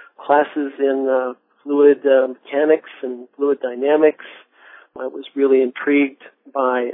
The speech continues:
University of Minnesota has a, a wonderful water lab there, Saint Anthony Falls Water Lab. It's located on the Mississippi River.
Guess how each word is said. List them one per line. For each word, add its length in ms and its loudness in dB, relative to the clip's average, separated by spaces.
University 580 -2
of 60 -6
Minnesota 560 -4
has 380 0
a, 260 -12
a 40 -12
wonderful 500 0
water 400 -2
lab 340 -4
there, 240 -4
Saint 140 -10
Anthony 400 -8
Falls 320 0
Water 280 -6
Lab. 340 -2
It's 220 -16
located 560 -4
on 160 -2
the 60 -6
Mississippi 540 -6
River. 640 0